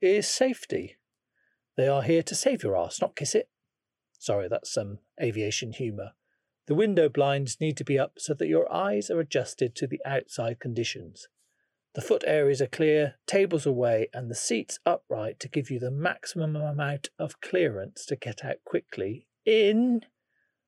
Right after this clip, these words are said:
the unlikely event we have to. Now, when safe, it is time to take off. You will see everything whizzing past the window at great speed. You might hear engine noises increasing,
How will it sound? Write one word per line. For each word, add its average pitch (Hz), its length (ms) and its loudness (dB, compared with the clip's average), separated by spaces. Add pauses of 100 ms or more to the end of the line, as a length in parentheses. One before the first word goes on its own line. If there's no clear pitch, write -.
(200)
the 98 220 -8
unlikely 123 640 -4
event 120 440 -4
we 156 160 -2
have - 340 -12
to. - 220 -12 (2250)
Now, 160 360 4
when 139 260 0
safe, 190 440 0 (100)
it 127 180 -4
is - 260 -4
time 185 440 0
to 185 380 0 (920)
take 208 200 2
off. 233 400 2 (1200)
You 185 120 4
will 196 120 8
see 151 360 4
everything 156 520 2
whizzing 143 360 0
past 131 320 -2
the 131 80 -8
window 117 300 -2
at - 100 -6
great 127 260 -2
speed. 110 400 -2
You 190 80 2
might 190 220 2
hear 160 340 4
engine 151 380 0
noises 143 480 0
increasing, 143 640 -2